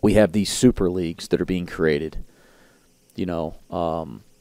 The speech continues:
and the Big Twelve is this super league of super leagues in basketball now, and it's only gonna get more so when you add the four schools that are coming in next year. I, I do think we need to rethink how we structure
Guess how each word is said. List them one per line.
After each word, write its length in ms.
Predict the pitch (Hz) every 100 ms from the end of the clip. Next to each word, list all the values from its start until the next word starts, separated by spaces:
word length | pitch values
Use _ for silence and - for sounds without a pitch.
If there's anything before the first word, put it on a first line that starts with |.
| -
and 120 | 95 98
the 40 |
Big 220 | 98 95
Twelve 340 | - 101 95 95
is 100 | -
this 180 | 87
super 380 | - 110 - 95
league 220 | 95 92
of 80 | 92
super 340 | - 98 - 90
leagues 340 | 92 87 -
in 100 | 82
basketball 640 | 98 101 - - 82 82
now, 320 | 87 87 85 -
and 180 | 95 90
it's 120 | -
only 220 | 107 101 90
gonna 200 | 90 87
get 260 | 98 90 _ _ _ _ -
more 220 | 110 107
so 340 | - 78 - -
when 200 | 87 92
you 100 | 80
add 240 | 87 85
the 60 | 82
four 240 | - 87
schools 340 | - 87 85 -
that 80 |
are 60 | -
coming 300 | - 82 82
in 120 | 78
next 280 | 90 - -
year. 260 | 71 69 - _ - - - - _ _ _ _ _ _
I, 60 | - - -
I 80 | 101
do 220 | 98 113
think 240 | 117 101
we 100 | 104
need 100 | 101
to 60 | 95
rethink 680 | 90 92 - 90 - - - _ _ _ _ _ _ _ _ _ _ _ _ _ _ - -
how 220 | - 95 95
we 120 | 92
structure 720 | - - 85 - 90 78 73